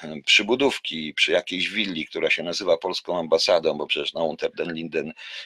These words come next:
jest tylko plac budowy w tej chwili, bo Polacy jak zwykle nie potrafili się dogadać, e, i z takiego miejsca powoleli uciec gdzieś na ten. Po co zresztą ich zauważać? Zresztą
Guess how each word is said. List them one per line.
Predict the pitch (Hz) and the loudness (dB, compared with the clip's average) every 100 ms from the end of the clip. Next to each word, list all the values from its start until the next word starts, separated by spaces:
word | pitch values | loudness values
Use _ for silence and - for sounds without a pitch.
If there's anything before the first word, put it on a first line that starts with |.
| - | -8
jest | 82 80 | -6 -4
tylko | 87 82 87 | -4 -2 -2
plac | - 85 78 | 2 2 2
budowy | 85 85 90 78 | -2 2 4 2
w | - | -2
tej | 73 | -8
chwili, | 69 - 73 | -8 -6 -6
bo | 67 69 | -8 -8
Polacy | 80 76 - 73 | -4 -2 -2 -2
jak | 71 73 | -4 -6
zwykle | 73 - 76 | -12 -10 -10
nie | 73 | -10
potrafili | - 78 73 - 73 | -12 -8 -8 -8 -4
się | - 67 | -4 -4
dogadać, | 76 - - - - - _ - - - | -4 -2 0 -2 -2 -10 _ -20 -20 -16
e, | - 90 87 90 85 - | -8 -4 -2 -2 -4 -8
i | 95 80 | -8 -4
z | 80 - | -2 0
takiego | 87 87 82 | 0 0 -2
miejsca | 82 73 - 69 | -2 -2 -4 -6
powoleli | - 76 76 80 80 | -6 -4 -2 -2 -2
uciec | 78 90 73 | -4 -2 -2
gdzieś | 78 76 76 - | -2 -2 0 0
na | 73 | -2
ten. | - 85 | -2 -2
Po | - 101 | 2 4
co | - | 4
zresztą | 82 80 - 82 | 4 4 2 0
ich | - | -2
zauważać? | 87 76 67 69 85 73 | 0 0 2 2 2 -2
Zresztą | - - - | -4 -8 -10